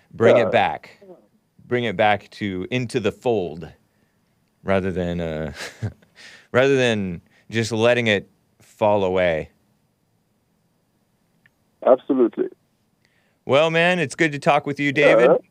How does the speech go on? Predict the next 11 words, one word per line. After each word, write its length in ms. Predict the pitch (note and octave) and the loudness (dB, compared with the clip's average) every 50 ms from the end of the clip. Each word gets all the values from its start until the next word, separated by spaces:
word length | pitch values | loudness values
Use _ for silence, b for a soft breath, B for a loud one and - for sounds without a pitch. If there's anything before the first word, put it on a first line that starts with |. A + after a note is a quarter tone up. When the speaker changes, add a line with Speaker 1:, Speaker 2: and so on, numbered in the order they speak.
| _ _ | _ _
Speaker 1:
Appreciate 540 | - B2 - - F3 D3+ B2+ - A#2+ A2 - | -6 -4 -2 0 -2 0 0 -2 -2 -2 -2
you, 60 | - | -4
man. 280 | A2 A#2 B2+ C3+ D#3 E3 - _ _ | -2 0 0 -2 -2 -6 -10 _ _
Take 160 | - D#3 C#3+ | -4 -2 0
care. 220 | - C#3 G2 D#2 - _ _ _ _ _ - | 2 0 0 -2 -6 _ _ _ _ _ -2
Speaker 2:
You 140 | - G#3 G3 | -2 0 0
too. 280 | - C3+ C#3+ - F#3 - - - | 2 4 4 4 4 2 -2 -6
Appreciate 560 | - - - F3 F3+ - - D3+ D3 D3 - | -6 -2 0 0 0 2 4 4 4 4 2
you 100 | D3 C3+ | 0 0
too. 260 | B2 D3 D3 D#3+ - - _ _ _ _ _ _ _ _ _ _ _ - - - | 2 4 4 4 4 2 _ _ _ _ _ _ _ _ _ _ _ -20 -8 0
So, 200 | - F3+ G#3 A3+ | 2 4 4 4